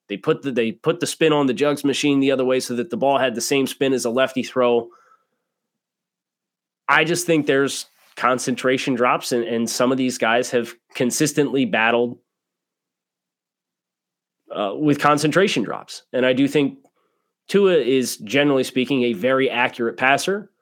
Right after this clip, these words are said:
Um, I think this past game was not his best work. He said so himself in the post game.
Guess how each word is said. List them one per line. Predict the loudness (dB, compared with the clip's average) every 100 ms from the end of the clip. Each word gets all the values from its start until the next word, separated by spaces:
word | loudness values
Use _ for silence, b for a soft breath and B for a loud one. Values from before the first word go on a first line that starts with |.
| _ _ _ _ _ -10
Um, | -8 -6 -6 -6 -8 _ _ _ _
I | -4
think | -2 -2 0
this | -2 0
past | 2 2 2
game | 0 2
was | 0 2
not | 0
his | 0 0
best | 0 0 0
work. | -2 -2
He | -2 -2
said | 0 0
so | 0 0
himself | 0 0 -2 0
in | -2
the |
post | 0 0 0
game. | 2 2 0 B